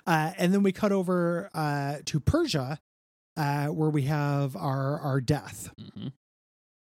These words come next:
Speaker 1: Here, I'm trying to find his name, Sanjar, uh, Sanjar, uh, who stole rare treasures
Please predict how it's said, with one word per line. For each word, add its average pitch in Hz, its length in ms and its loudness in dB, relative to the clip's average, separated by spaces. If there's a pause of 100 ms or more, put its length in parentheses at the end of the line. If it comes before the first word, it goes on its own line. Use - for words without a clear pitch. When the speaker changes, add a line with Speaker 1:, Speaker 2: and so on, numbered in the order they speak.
(180)
Speaker 1:
Here, 147 140 2
I'm 139 40 2
trying 156 160 4
to 240 60 6
find 190 240 2
his 147 140 2
name, 139 240 2
Sanjar, 131 680 0 (640)
uh, 127 220 0
Sanjar, 131 880 0
uh, 127 220 0
who 139 140 2
stole 160 420 4
rare 151 260 4
treasures 135 600 -2